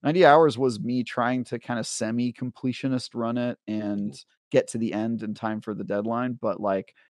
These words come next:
Speaker 1: I still barely touched Rifts, the, uh, the roguelite mode. I still have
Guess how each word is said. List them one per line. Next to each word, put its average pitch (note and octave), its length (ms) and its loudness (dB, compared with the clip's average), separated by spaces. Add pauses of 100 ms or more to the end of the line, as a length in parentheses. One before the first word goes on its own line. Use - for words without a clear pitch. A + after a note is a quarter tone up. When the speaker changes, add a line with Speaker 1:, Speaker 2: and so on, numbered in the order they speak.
(160)
Speaker 1:
I A2 80 0
still B2 340 4
barely C3 480 2
touched - 380 0
Rifts, B2 560 -2 (240)
the, G#2+ 140 -2
uh, G2+ 240 -2 (120)
the A#2+ 80 -6
roguelite A2 440 0
mode. G#2+ 320 -4 (340)
I G#2 80 -6
still B2+ 240 0
have A#2+ 260 4